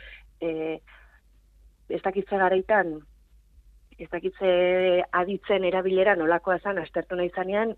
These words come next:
eskuz behiratu behar ziren garai hartako liburu danak, ikusteko nola,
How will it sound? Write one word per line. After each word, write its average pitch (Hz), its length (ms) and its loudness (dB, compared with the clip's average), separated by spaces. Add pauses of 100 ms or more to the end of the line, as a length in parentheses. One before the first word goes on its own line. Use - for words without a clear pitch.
eskuz 180 500 -4
behiratu 165 360 -4
behar 175 220 0
ziren 196 300 -4
garai 160 240 -4
hartako 170 420 -4
liburu 170 340 -2
danak, 180 400 -2 (640)
ikusteko 202 420 -2
nola, 208 420 4